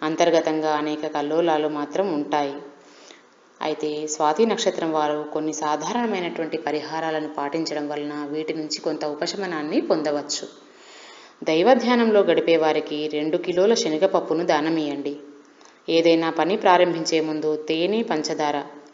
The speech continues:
కొద్దిగా నీటిలో కలుపుకొని తాగండి. పదార్థాలలో ఉప్పు వాడకం తగ్గించండి.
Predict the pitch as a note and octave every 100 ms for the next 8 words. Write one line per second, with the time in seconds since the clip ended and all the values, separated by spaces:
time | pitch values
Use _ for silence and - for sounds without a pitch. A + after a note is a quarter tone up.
0 | - D#3 D#3+ E3+ D#3+ D#3+ G3 G#3+ G#3 D#3
1 | - D#3 D#3+ D#3 D3 C#3+ C#3 C3+ - -
2 | - - - - E3+ F3 A3 - G#3 F3+
3 | F3 F3+ - G3 G3+ E3 D3+ D#3 F3+ D#3+
4 | C#3+ D#3 F3 D3+ C3+